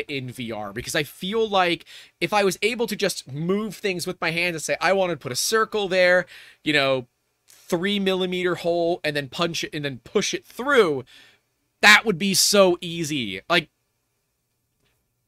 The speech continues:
I'm not a game developer. I'm, I'm, I don't have that skill,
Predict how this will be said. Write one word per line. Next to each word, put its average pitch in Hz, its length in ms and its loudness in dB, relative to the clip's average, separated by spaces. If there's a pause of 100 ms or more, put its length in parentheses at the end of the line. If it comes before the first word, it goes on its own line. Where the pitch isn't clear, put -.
(260)
I'm 127 120 -12
not 208 160 4
a - 20 2
game 240 240 2
developer. 156 500 2
I'm, 143 240 -2
I'm, 156 240 2
I 160 120 0
don't 190 240 -2
have 180 420 0
that 143 180 -4
skill, 196 560 -2